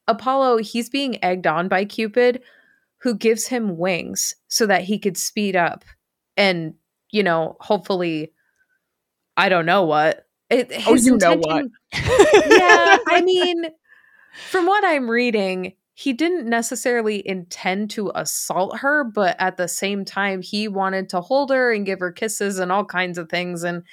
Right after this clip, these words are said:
Speaker 2: We're gonna go
Speaker 1: so,
Speaker 2: with
Speaker 1: I
Speaker 2: assault.
Speaker 1: mean,
Speaker 2: <laughs>
Speaker 1: yeah, we're gonna go with assault, but not as, not as scary for me as I thought it was about to be. I was just like, "This is over. I'm done with this story right
Speaker 2: Yes.
Speaker 1: now."
Speaker 2: There's
Speaker 1: Oh my God.
Speaker 2: It could be worse, but it doesn't make it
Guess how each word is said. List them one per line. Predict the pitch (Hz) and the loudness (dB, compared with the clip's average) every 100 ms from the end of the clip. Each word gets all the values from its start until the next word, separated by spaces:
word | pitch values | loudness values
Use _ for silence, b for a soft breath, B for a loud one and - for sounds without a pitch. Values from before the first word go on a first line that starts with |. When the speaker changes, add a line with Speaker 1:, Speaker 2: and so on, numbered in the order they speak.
| - | -6
Speaker 2:
We're | |
gonna | 226 220 | -2 0
go | 190 | 2
Speaker 1:
so, | 156 | 2
Speaker 2:
with | 240 - | 2 2
Speaker 1:
I | |
Speaker 2:
assault. | 240 | 2
Speaker 1:
mean, | 254 233 208 _ _ _ | 2 -2 -6 _ _ _
Speaker 2:
<laughs> | - 571 440 | 2 6 6
Speaker 1:
yeah, | 285 330 302 349 - | 8 8 6 4 2
we're | 339 | 0
gonna | 349 339 | 2 2
go | 269 | 2
with | 247 220 | 2 2
assault, | 202 208 165 - _ _ _ | 0 0 -2 -6 _ _ _
but | 202 247 - | 0 0 0
not | 233 233 240 | 2 2 2
as, | 240 - - B B B _ _ _ _ - | 0 0 -6 B B B _ _ _ _ -4
not | 214 208 214 | 0 2 2
as | 214 196 | 2 0
scary | - - 196 202 | -2 -2 -2 -2
for | 202 185 | -2 -4
me | 185 185 180 170 | -2 -2 -2 -2
as | 170 | -2
I | 160 | -4
thought | 156 156 170 | -4 -2 0
it | 175 | 0
was | 202 | 0
about | 208 190 196 190 | 0 0 0 -2
to | 196 | -4
be. | 202 202 | -2 0
I | 180 | 0
was | 180 | -2
just | 180 175 | -6 -6
like, | 175 160 160 | -4 -4 -4
"This | - | -6
is | 151 156 | -6 -4
over. | 160 151 143 | -4 -2 -2
I'm | 135 185 | 0 0
done | 180 170 170 | 0 0 0
with | 170 | -6
this | - - | -6 -6
story | - 170 170 | -2 0 0
right | 214 | 0
Speaker 2:
Yes. | - - | 0 0
Speaker 1:
now." | 156 156 160 - | 0 -2 -4 -4
Speaker 2:
There's | 262 269 269 - - | -2 -2 -2 -10 -2
Speaker 1:
Oh | 190 190 | 0 2
my | 175 | -2
God. | 160 170 175 170 165 160 _ _ | -4 -2 0 0 -2 -4 _ _
Speaker 2:
It | 240 247 | -4 -2
could | 302 302 | -2 -2
be | 240 | -2
worse, | 214 185 160 170 | -2 -2 -4 -8
but | - 185 | -4 -4
it | 170 | -4
doesn't | 202 180 180 | -4 -4 -4
make | 175 170 | -8 -8
it | 165 | -8